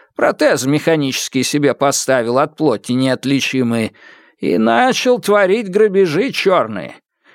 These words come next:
Говорит, двадцать сундуков золота спрятал на болоте. Как думаете, ваше благородие, что работники толстобрюковские на болотах делали? Клад они искали. Савка-то Толстобрюков как купцом стал?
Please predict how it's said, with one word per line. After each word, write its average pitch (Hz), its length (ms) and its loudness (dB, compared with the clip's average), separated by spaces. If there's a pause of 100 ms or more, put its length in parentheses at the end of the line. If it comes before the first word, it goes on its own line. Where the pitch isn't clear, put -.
(180)
Говорит, 208 520 2 (300)
двадцать 160 380 0
сундуков 220 560 0
золота 202 420 0
спрятал 151 560 0
на 139 140 0
болоте. 135 600 -2 (640)
Как 156 240 -4
думаете, 131 440 0
ваше 135 240 0
благородие, 110 640 -4 (540)
что - 360 -2
работники 139 580 0
толстобрюковские 143 1000 0
на 151 100 0
болотах 117 540 -2
делали? 87 560 -4 (300)
Клад 233 640 0
они 226 380 2
искали. 151 640 -2 (420)
Савка-то - 600 -4
Толстобрюков 165 840 -2
как - 280 -2
купцом 95 480 -4
стал? - 420 -6